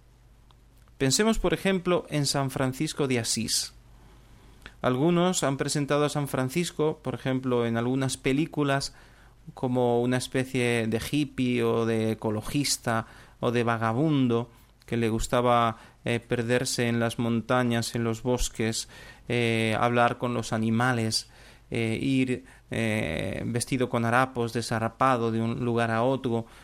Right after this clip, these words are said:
promoviendo la paz. Es como una visión moderna de, de San Francisco, pero no es así. No es que San Francisco vivía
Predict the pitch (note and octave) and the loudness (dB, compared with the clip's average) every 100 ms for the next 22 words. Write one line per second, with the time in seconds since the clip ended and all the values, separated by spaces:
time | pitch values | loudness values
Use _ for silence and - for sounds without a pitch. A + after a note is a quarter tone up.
0 | - B2 A#2+ A#2 A#2+ B2 A2+ - C3+ B2 | -8 -4 0 0 0 0 0 0 -2 -2
1 | - - - - - - - - - - | -8 -14 -20 -20 -20 -20 -20 -20 -20 -20
2 | - - - - - - - - D3 - | -20 -20 -20 -20 -20 -20 -14 -4 -2 -2
3 | - D#3 C3+ C3 - - D3 C#3+ C#3+ C#3 | -2 0 2 0 -2 -6 -2 2 2 2
4 | C3 D3+ C3+ C3+ B2+ B2+ C3+ B2 A2+ A2 | 0 0 2 2 2 2 2 2 0 -2
5 | - - - A#2+ A#2+ A#2 A#2+ - B2+ A#2 | -8 -18 -10 -4 -2 -2 -4 -2 -2 0
6 | A#2+ A2+ D3+ - - A2+ - - - - | -2 -2 -4 -4 -4 -6 -8 -20 -20 -4
7 | B2+ B2+ - C3+ C#3 D3+ - - G3+ F3 | 0 0 0 0 0 0 0 2 0 -2
8 | - - - - - - - - - - | -8 -20 -20 -20 -20 -20 -20 -20 -14 -4
9 | C3 C3+ C#3 - D3 C#3 C3 B2+ B2 A#2+ | 0 2 0 0 -2 0 0 0 -2 -2
10 | - D#3+ - D3 C#3 - - - - B2+ | -2 -4 0 0 0 -2 -18 -20 -6 0
11 | C3 B2+ C#3 C#3 B2+ | 0 2 4 4 2